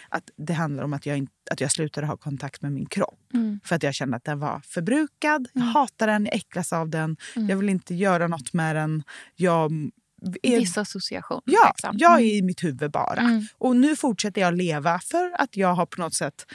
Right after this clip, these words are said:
Speaker 1: sagt att jag ska det när jag
Speaker 2: Mm.
Speaker 1: har barn och man och jobb och vänner. Och
Speaker 2: Mm.
Speaker 1: liksom, ja, nu fortsätter vi. Fast tyvärr slutade mitt liv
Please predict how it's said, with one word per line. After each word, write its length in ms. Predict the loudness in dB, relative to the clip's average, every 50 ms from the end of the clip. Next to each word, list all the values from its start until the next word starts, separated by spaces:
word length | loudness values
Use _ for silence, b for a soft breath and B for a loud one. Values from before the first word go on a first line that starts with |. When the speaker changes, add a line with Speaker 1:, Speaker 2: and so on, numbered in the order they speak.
| B B B B B B
Speaker 1:
sagt 420 | -4 2 4 4 4 2 0 0
att 120 | 0 2 4
jag 120 | 2 2
ska 300 | 2 0 0 0 0 0
det 260 | -2 0 0 0 -2 -4 _ _
när 120 | 0 2
jag 60 | 2 4 4
Speaker 2:
Mm. 60 | 4
Speaker 1:
har 200 | 2 2 0 2
barn 440 | 4 6 8 10 10 8 6 4 0
och 120 | 0 2
man 320 | 4 4 4 2 0 -2
och 160 | -2 -2 0 0
jobb 360 | 0 0 0 -2 -4 -2 -2
och 140 | 0 2 2
vänner. 460 | 2 2 0 -4 -6 -6 -8 -8 -6 0
Och 60 | 2 2
Speaker 2:
Mm. 120 | 2 2
Speaker 1:
liksom, 440 | 0 0 -2 -2 -2 -2 -4 -6 -10 -12 _ 6
ja, 220 | 6 6 6 4 -2 _ _
nu 160 | -2 -2 0
fortsätter 420 | 0 -2 -2 -2 -6 -8 -6 -6
vi. 180 | -6 -6 -6 -8 _
Fast 260 | 0 0 0 0 0
tyvärr 380 | -2 0 2 4 4 4 4 2
slutade 480 | -2 -2 -4 -4 -4 0 0 2 2 2
mitt 200 | 2 0 0 -4
liv 260 | -4 -4 -4 -6